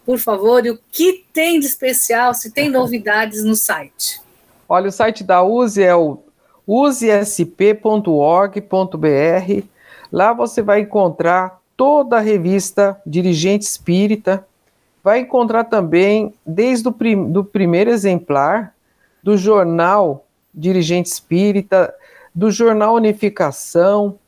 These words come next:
Speaker 2: é, vai encontrar também documentos da uzi, que a, que, e a programação anual da uzi está tudo lá no nosso site.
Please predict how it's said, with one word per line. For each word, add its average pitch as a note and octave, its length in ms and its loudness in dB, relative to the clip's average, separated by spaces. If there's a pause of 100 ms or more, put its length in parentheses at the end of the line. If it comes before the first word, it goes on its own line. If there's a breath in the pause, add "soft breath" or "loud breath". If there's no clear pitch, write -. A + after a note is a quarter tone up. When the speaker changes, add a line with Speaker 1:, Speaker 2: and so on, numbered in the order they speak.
(420)
Speaker 2:
é, F3+ 260 4
vai B3 380 0 (280)
encontrar A3 520 0
também A3 340 -2
documentos G#3+ 760 -2
da F3+ 180 2
uzi, F#3+ 580 -2
que F#3+ 160 -6
a, F3 180 2
que, D#3 720 0 (300)
e G3 120 0
a A3+ 60 2
programação B3 1000 -2 (300)
anual F#3+ 520 2
da G#3+ 160 2
uzi G#3 340 -2
está A3 220 -2
tudo D#4 280 -2
lá C4 140 0
no B3+ 120 0
nosso A#3+ 340 -2
site. E3+ 680 -2